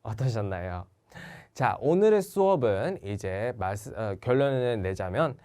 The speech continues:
인도네시아어 문자는 그대로 영어 스물여섯 개 그 알파벳 그대로 쓰는데 발음은 다르다는 점, 그리고 그 발음을 꼭 외우셔야 되는, 외우셔야 되는 점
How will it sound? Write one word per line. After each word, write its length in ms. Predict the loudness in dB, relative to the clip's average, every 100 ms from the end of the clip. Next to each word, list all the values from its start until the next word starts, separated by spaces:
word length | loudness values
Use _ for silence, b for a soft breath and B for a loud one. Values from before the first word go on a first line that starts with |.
| b b b b -2
인도네시아어 760 | 2 6 6 4 2 2 2
문자는 760 | 0 -4 -2 -2 -2 -4 -4 -6
그대로 440 | -4 -2 0 2
영어 440 | 0 0 0 0 -2
스물여섯 680 | -2 0 0 -2 -8 -10
개 340 | -6 -4 -4 -8 _
그 100 | -16
알파벳 500 | -8 -6 -4 -2 -4 -6
그대로 260 | -6 -4
쓰는데 560 | -4 -4 -2 0 -2 -4 -12
발음은 540 | -8 -6 -4 -4 -6
다르다는 500 | -6 -6 -2 -4 -4
점, 400 | -8 -8 -10 -10 b b b b
그리고 520 | -8 -4 0 0 -2 b b b b _
그 220 | -4 -2
발음을 480 | -2 -4 -2 -2 -4 -2
꼭 260 | 4 4 2
외우셔야 400 | -4 -4 -2 -4
되는, 260 | -2 -4 -6 -4
외우셔야 580 | 2 4 4 2 -2
되는 360 | 0 -2 -4 -4
점 300 | -2 -2